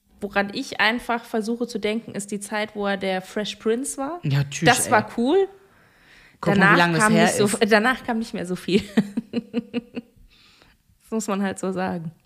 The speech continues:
Speaker 2: Also, ich mein, der
Speaker 1: Aber
Speaker 2: hat
Speaker 1: als
Speaker 2: ja,
Speaker 1: Fresh Prince
Speaker 2: nee, der
Speaker 1: war
Speaker 2: hat
Speaker 1: schon
Speaker 2: schon,
Speaker 1: cool.
Speaker 2: Sieben Leben war krass gut,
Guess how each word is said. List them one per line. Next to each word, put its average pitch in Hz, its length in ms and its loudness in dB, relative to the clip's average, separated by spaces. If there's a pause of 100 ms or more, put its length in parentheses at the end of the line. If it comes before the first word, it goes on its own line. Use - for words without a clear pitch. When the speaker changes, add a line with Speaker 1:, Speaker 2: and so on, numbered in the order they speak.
(160)
Speaker 2:
Also, 147 360 -6 (880)
ich - 160 -4
mein, 165 320 2 (240)
der - 80 2
Speaker 1:
Aber 196 100 6
Speaker 2:
hat 190 60 6
Speaker 1:
als 220 80 4
Speaker 2:
ja, 196 80 0
Speaker 1:
Fresh 202 160 0
Prince - 200 -10
Speaker 2:
nee, 233 120 4
der 269 100 6
Speaker 1:
war 233 80 6
Speaker 2:
hat 320 140 2
Speaker 1:
schon 320 100 8
Speaker 2:
schon, 269 160 2
Speaker 1:
cool. - 80 -4
Speaker 2:
Sieben 208 260 4
Leben 262 320 4
war 254 140 0
krass 254 320 -2
gut, 254 420 -2